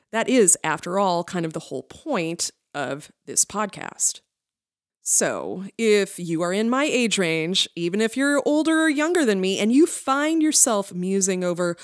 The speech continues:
"Oh, if only I could look younger," I want you to think about the following. One, go back to an old picture of yourself where you think you were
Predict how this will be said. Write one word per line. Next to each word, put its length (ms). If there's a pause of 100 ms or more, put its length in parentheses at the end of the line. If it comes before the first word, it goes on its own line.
(400)
"Oh, 280
if 140
only 240
I 80
could 200
look 400
younger," 460 (720)
I 100
want 340
you 140
to 80
think 400
about 320
the 60
following. 640 (960)
One, 520 (380)
go 280
back 340
to 120
an 80
old 260
picture 340
of 100
yourself 640 (380)
where 200
you 160
think 360
you 140
were 360